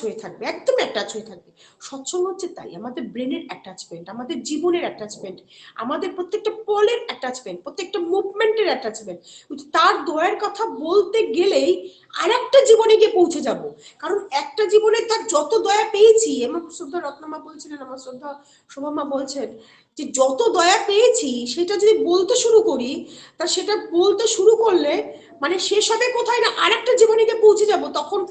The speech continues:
তখনও মনে হয় তার দয়ার কথা বলতেই থাকবো, কারণ একটা গোটা জীবন ধরে তো পেয়ে আসছি তার দয়া, তাহলে সেটা যখন আমি বলতে শুরু করছি আবার একটা গোটা জীবন লাগবে সামনে তার দয়ার কথা। এতখানি, এতখানি আমরা যারা এখানে যুক্ত হয়ে আছি, যারা শুনছি,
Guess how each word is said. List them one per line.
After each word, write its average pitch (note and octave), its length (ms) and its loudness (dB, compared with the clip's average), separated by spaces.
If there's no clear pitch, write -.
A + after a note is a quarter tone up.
তখনও A4 300 4
মনে F#4 160 2
হয় F#4 140 0
তার D#4+ 200 2
দয়ার E4 200 0
কথা D#4 140 -6
বলতেই C#4+ 380 -8
থাকবো, F#3+ 200 -14
কারণ D#4 220 -12
একটা - 220 -8
গোটা A#4+ 180 -2
জীবন G4+ 300 4
ধরে C5 200 0
তো B4 120 -2
পেয়ে C#4+ 240 -4
আসছি - 300 -14
তার F3+ 120 -2
দয়া, F3 220 -6
তাহলে D4 220 -12
সেটা G4 220 -4
যখন A4 200 -2
আমি G#4 160 -2
বলতে E4+ 240 -4
শুরু G#4+ 160 2
করছি A4+ 240 -2
আবার G4+ 180 -4
একটা G4 200 -12
গোটা D4 180 -8
জীবন A3 220 -6
লাগবে F#3+ 280 -16
সামনে F#3 340 -18
তার G#3+ 200 -16
দয়ার G3+ 260 -20
কথা। - 160 -20
এতখানি, - 480 -6
এতখানি D4 380 -4
আমরা D4 200 -2
যারা G#4+ 160 0
এখানে A4 260 2
যুক্ত E4+ 200 0
হয়ে G4 200 -2
আছি, C#4+ 200 -12
যারা E4 140 -2
শুনছি, A4 460 2